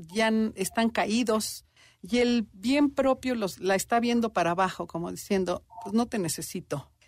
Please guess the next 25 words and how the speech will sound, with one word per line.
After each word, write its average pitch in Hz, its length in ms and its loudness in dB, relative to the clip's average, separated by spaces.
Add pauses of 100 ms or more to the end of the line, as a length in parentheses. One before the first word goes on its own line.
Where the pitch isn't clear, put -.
(120)
Y 233 60 2
entonces 294 560 0
está 262 260 0
sentado 254 520 2
sobre 180 320 0
el 180 80 2
macho 214 300 0
cab-, 202 280 0
bueno, 196 160 0
está 202 140 -2
en 214 60 2
su 269 120 -4
trono, 262 400 2
los 175 160 -4
pies 190 240 -2
en 185 100 0
el 175 140 0
macho 175 280 -2
cabrío, 214 520 0 (160)
embriagado 214 960 4
de 190 140 -4
crueldad 160 560 -2 (120)
y 175 140 -4
de 165 160 2
egoísmo, 165 680 0